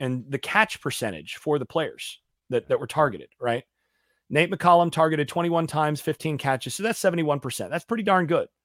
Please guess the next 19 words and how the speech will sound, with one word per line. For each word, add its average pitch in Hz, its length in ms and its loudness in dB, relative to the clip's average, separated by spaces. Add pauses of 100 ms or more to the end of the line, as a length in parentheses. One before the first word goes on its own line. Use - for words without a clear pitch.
(1040)
And 147 140 2
then 170 420 2
Bryson 165 380 2
Nesbitt, 147 400 -2 (640)
four 175 160 2
targets, 185 400 0
four 165 160 0
catches, 135 400 -4
hundred 131 180 -4
percent. 113 340 -8 (500)
J 147 180 0
J 160 160 0
Jones, 135 340 0
three 165 200 -2
targets, 175 520 -2 (840)
three 151 160 -2
catches, 135 400 0
hundred 139 160 -2
percent. 120 380 -8